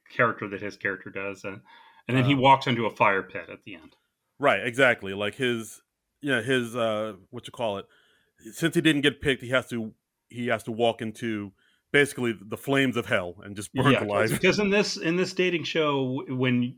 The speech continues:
Speaker 1: they reject people, they put them to death. Which, you know, if they did more of that on dating shows, I would watch more dating shows.
Speaker 2: Damn straight.
Speaker 1: Yeah.
Speaker 2: <laughs> You've hooked me
Speaker 1: Um,
Speaker 2: in with that.
Speaker 1: If you, yeah, like, you know,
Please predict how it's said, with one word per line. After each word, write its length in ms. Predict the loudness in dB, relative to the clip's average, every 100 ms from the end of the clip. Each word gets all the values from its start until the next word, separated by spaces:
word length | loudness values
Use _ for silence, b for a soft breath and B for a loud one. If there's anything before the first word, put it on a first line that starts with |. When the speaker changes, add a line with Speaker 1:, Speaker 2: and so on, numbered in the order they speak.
| -6
Speaker 1:
they 200 | 0 0
reject 340 | 0 -2 -4 -4
people, 300 | -6 -6 -6
they 160 | -8
put 220 | -6 -8 -8
them 120 | -16
to 80 | -14
death. 300 | -12 -14 _ B B 0
Which, 320 | 0 0 0
you 60 |
know, 120 | -2 2
if 140 | 0 2
they 100 | 0
did 300 | 2 0 2
more 180 | 2
of 80 | 4
that 160 | 4 2
on 140 | 0
dating 240 | -2 -4 -2
shows, 320 | -2 -4 -6 _
I 180 | 4 6
would 200 | 4 6
watch 300 | 6 4 2
more 120 | 0
dating 280 | 2 0 -2
shows. 380 | -8 -10 -14 -20 _ _
Speaker 2:
Damn 240 | 4 6 4
straight. 480 | 2 6 6 4 -4 _ _ _
Speaker 1:
Yeah. 340 | 2 2 2 -2 -14
Speaker 2:
<laughs> 80 | _
You've 220 | 0 4
hooked 240 | 6 4 6
me 60 | 4
Speaker 1:
Um, 60 |
Speaker 2:
in 20 | 4
with 140 | 0
that. 300 | 2 0 -2 _ _ 2
Speaker 1:
If 180 | 2 4
you, 220 | 2 0 -6 2
yeah, 340 | 4 4 2 -2
like, 200 | -4 -4
you 240 | -12 0
know, 240 | 4 4